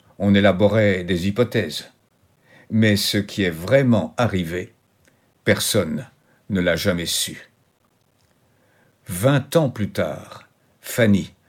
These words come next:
revient sur les lieux de ce drame qui a marqué sa jeunesse. Et c'est tout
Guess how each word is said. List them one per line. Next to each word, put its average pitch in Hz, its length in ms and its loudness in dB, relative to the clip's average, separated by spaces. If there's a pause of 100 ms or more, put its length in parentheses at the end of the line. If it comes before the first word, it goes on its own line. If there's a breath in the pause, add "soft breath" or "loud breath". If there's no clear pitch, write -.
(320 soft breath)
revient 107 480 2
sur 95 240 -4
les 90 120 -2
lieux 98 260 0
de 85 100 -6
ce - 160 -6
drame 101 480 0 (480 soft breath)
qui - 140 0
a 92 60 2
marqué 101 360 0
sa 101 160 -2
jeunesse. - 640 -8 (800 soft breath)
Et 123 100 2
c'est 127 340 -2
tout 175 200 -4